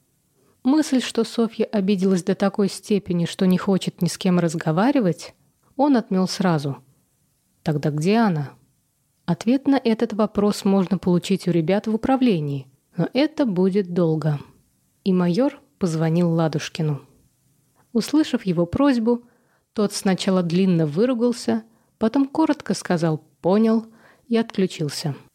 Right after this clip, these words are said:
Оставалось только ждать.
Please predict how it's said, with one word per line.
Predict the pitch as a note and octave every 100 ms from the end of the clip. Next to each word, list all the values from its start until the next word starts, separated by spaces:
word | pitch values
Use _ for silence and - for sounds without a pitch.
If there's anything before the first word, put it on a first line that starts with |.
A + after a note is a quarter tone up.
| _ _ _ _ _ _ _
Оставалось | G3+ - G#3+ A3 B3+ A#3+
только | - F3+ E3+ F#3
ждать. | E3 - C#3+ C3 -